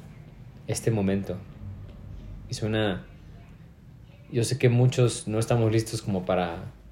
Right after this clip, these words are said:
para entenderlo, pero lo único que es eterno es este momento. Entonces, enfoquémonos en qué es lo máximo que yo puedo entregar en este momento. Y me lo estoy diciendo a un espejo, de verdad, es un recordatorio para mí. ¿Qué es lo máximo que yo puedo entregar est-, en este momento?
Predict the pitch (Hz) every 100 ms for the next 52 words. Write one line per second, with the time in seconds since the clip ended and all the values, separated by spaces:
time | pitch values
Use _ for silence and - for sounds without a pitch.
0 | - 95 92 92 92 92 117 104 95 92
1 | 95 127 143 147 131 131 127 131 131 135
2 | 135 123 113 160 180 98 95 101 117 107
3 | - - - - - - - - - -
4 | - - - - - - - - - -
5 | 101 98 123 131 127 107 98 - - 120
6 | 123 131 123 117 127 120 110 104 107 113
7 | 110 107 95 95 101 98 104 - 104 90
8 | 90 92 - 151 - 95 90 - 123 120
9 | 117 117 113 98 - 98 107 92 98 104
10 | - 113 104 - 85 82 98 101 95 87
11 | 90 90 - - - - 113 123 123 110
12 | 104 104 120 110 101 104 - 107 98 101
13 | 95 92 - - 98 98 - 95 90 82
14 | -